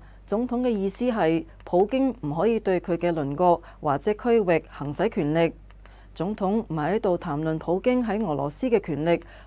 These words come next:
或者係政權變更。不過，拜登二十八號對傳媒表示唔會收回任何言論。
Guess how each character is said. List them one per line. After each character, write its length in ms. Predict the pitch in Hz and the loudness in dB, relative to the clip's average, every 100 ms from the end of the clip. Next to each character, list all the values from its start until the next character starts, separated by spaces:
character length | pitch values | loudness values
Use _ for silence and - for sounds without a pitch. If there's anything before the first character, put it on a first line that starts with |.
| - | -4
或 160 | 160 | -2
者 160 | 151 220 | 0 2
係 140 | 175 | 2
政 260 | 160 170 165 | 2 -4 -6
權 200 | 170 143 | -6 -4
變 200 | 175 170 | 0 0
更。 320 | 175 220 220 208 - - - - - - - | 2 2 2 -2 -10 -20 -20 -20 -20 -20 -8
不 80 | 208 | -2
過， 240 | 196 180 | 4 4
拜 220 | 170 180 175 | 4 2 2
登 200 | 226 214 | 0 -2
二 60 | |
十 140 | 160 180 | -2 0
八 160 | 180 | 0
號 280 | 185 175 170 - - | 2 2 2 -2 0
對 180 | 240 247 | 4 4
傳 220 | - 170 | 2 -4
媒 180 | 151 151 | -2 -2
表 140 | 156 247 | 0 0
示 400 | - 185 180 - - - - | 6 6 6 4 -8 -20 -8
唔 280 | 156 139 147 | -4 -2 -2
會 80 | 185 | -2
收 240 | - 254 | -2 0
回 140 | 165 | 0
任 160 | 160 165 | 0 -2
何 160 | 160 143 | -2 -2
言 200 | 147 151 | -2 2
論。 360 | 165 170 165 | 2 2 0